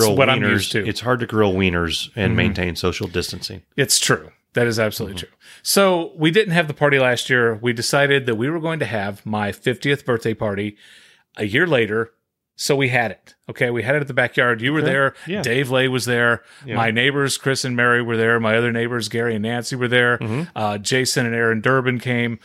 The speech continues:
Speaker 2: L-, lots of, uh, surprisingly, a lot of people who were there were fans of the show,
Speaker 1: Yeah,
Speaker 2: and they
Speaker 1: yeah.
Speaker 2: thought it was like a Irritable Dad Syndrome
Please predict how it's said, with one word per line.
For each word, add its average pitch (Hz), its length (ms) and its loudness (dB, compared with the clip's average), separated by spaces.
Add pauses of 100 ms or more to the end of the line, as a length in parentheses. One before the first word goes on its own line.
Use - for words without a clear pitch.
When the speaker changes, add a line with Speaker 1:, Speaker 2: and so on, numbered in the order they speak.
(300)
Speaker 2:
L-, 170 200 -2
lots 208 260 2
of, 147 400 2
uh, 120 240 -4 (580)
surprisingly, 135 840 0 (440)
a 123 40 -8
lot 123 160 0
of 160 120 2
people 151 260 -2
who 135 80 -2
were 135 80 0
there 127 120 0
were 117 100 -4
fans 117 320 -2
of 107 80 -6
the 107 40 -8
show, 107 360 0
Speaker 1:
Yeah, 87 220 -6
Speaker 2:
and 139 140 2
they 190 80 6
Speaker 1:
yeah. 147 100 2
Speaker 2:
thought 120 180 2
it 113 40 0
was 117 140 -2
like 110 160 -2
a 98 200 -6 (100)
Irritable 107 320 -2
Dad 107 260 -2
Syndrome 98 420 -6